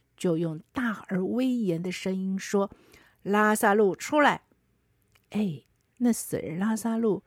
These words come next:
就复活过来，当着众人的面走出坟墓，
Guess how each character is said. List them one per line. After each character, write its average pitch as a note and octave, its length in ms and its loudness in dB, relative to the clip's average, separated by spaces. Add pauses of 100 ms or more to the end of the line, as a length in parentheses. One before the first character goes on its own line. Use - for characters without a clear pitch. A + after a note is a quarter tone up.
(140)
就 C#4 160 0
复 - 340 2
活 F#3 240 -2
过 G3+ 240 2
来， D3 440 -6 (420)
当 B3+ 220 2
着 A3 120 2
众 A#3 300 0
人 F3 160 0
的 G3+ 140 -2
面 A3+ 360 0 (300)
走 - 380 -2
出 A3+ 280 0
坟 D#3+ 300 -6
墓， E3 280 -6